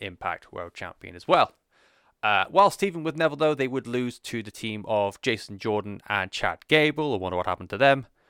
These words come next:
Uh, the whole thing for the Dusty Rhodes Tag Team Classic, as I found out, Rhodes was the creator of and a featured star of the O G Crocker Cup tournaments back in the N W A in the mid to late eighties.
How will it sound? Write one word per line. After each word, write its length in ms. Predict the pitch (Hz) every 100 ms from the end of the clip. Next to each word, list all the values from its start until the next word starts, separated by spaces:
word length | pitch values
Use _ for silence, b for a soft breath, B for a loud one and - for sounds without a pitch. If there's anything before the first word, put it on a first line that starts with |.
| b b b b b _
Uh, 200 | 113 120
the 80 | 117
whole 220 | 208 247
thing 360 | - - 175 180
for 360 | - 151 143 135
the 80 |
Dusty 260 | 127 135 -
Rhodes 140 | 123
Tag 180 | - 113
Team 120 | -
Classic, 300 | - 110 -
as 100 | 107
I 80 | 107
found 280 | 104 104 104
out, 240 | 107 104 _ _ _ _ _ _ _
Rhodes 480 | - 123 160 180 -
was 140 | 147 -
the 200 | 135 127
creator 640 | - 123 120 127 - 131 -
of 280 | 107 113 107
and 300 | - 107 107 107
a 140 | 110
featured 460 | 104 - 107 - -
star 480 | - 101 101 101 -
of 160 | 101
the 160 | - 104 107
O 160 | 107
G 260 | 104 107 101
Crocker 380 | - 110 - 98
Cup 260 | - 101
tournaments 460 | - 107 107 107 -
back 480 | - 95 - - - 113
in 400 | 101 95 95 92
the 240 | 98 -
N 160 | 107 98
W 320 | 98 95 104
A 300 | 120 131 -
in 220 | 98 101
the 120 | 98
mid 200 | 98 104
to 100 | -
late 140 | 101 82
eighties. 460 | 117 139 165 170